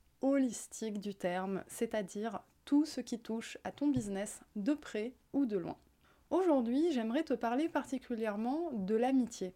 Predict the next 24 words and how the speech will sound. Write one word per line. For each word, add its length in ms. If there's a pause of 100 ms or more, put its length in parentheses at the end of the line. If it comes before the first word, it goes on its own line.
(560)
On 120
va 140
parler 420
des 400
amitiés 560
que 120
tu 280
as 160
eues 160
par 240
le 100
passé, 480
des 120
personnes 380
que 120
tu 140
connais 320
depuis 260
très 260
longtemps 460
ou 140
depuis 340
moins 340
longtemps, 440